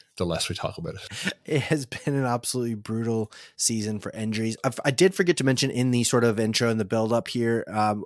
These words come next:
Speaker 2: one of the main <laughs> things that we need to talk about is our bet that we made in the off season. And it's sort of,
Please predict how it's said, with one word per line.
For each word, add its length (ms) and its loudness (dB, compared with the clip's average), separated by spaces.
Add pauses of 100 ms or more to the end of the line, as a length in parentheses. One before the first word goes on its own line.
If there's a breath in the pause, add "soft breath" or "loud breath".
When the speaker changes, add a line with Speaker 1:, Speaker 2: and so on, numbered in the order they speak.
Speaker 2:
one 300 0
of 80 4
the 100 4
main 280 2
<laughs> 20 -6
things 420 -2 (400 loud breath)
that 160 6
we 80 4
need 160 4
to 60 -4
talk 240 8
about 300 2
is 200 0
our 200 0
bet 460 2
that 120 2
we 140 0
made 220 2
in 120 2
the 100 0
off 240 -2
season. 500 -2
And 380 -4
it's 220 -4
sort 220 4
of, 220 0